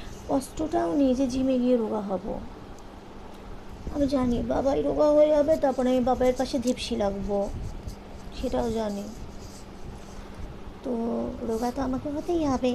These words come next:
সেটা একটা চ্যা-, চ্যালেঞ্জ হিসেবে নিতে হবে, কেমন? কীভাবে হবো বুঝতে পারছি না। মিষ্টি খাই, তারপরে বাবা এবার চুপাচুপগুলো খেয়ে নেয়, খুব মিষ্টি, দারুণ খেতে লাগে চুপাচুপগুলো খাই। ওর বাবা আবার ক্যান্ডিগুলো কেনে, সেই, উম, নানা রকম ফ্লেভারের, কাঁচা আম বলো,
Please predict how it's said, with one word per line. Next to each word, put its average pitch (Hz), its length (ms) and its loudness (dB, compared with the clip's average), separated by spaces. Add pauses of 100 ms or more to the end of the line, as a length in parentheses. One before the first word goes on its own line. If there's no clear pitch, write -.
সেটা - 280 -2
একটা 277 200 -6
চ্যা-, 233 240 -4
চ্যালেঞ্জ 233 360 -2
হিসেবে 269 300 -6
নিতে 220 260 -2
হবে, 202 300 -6 (400)
কেমন? 277 300 2 (1160)
কীভাবে 240 340 -6
হবো 233 220 2
বুঝতে 233 240 -2
পারছি - 220 -4
না। 214 80 -4
মিষ্টি 220 320 -4
খাই, 220 220 -2
তারপরে 208 300 -4
বাবা 202 140 2
এবার 220 240 0
চুপাচুপগুলো 240 680 -2
খেয়ে 220 160 0
নেয়, 226 180 -4
খুব - 200 -6
মিষ্টি, - 240 -6 (100)
দারুণ 226 300 0
খেতে 226 240 -4
লাগে 208 200 -2 (320)
চুপাচুপগুলো 226 560 -2 (100)
খাই। 202 200 -2 (500)
ওর 240 160 2
বাবা 226 260 0
আবার 240 220 0
ক্যান্ডিগুলো 226 520 2
কেনে, 220 340 2 (400)
সেই, 214 200 -4 (240)
উম, 202 200 -2 (120)
নানা 226 200 0
রকম 240 240 -4
ফ্লেভারের, 208 440 0 (100)
কাঁচা 220 340 -2
আম 208 140 0
বলো, 202 180 0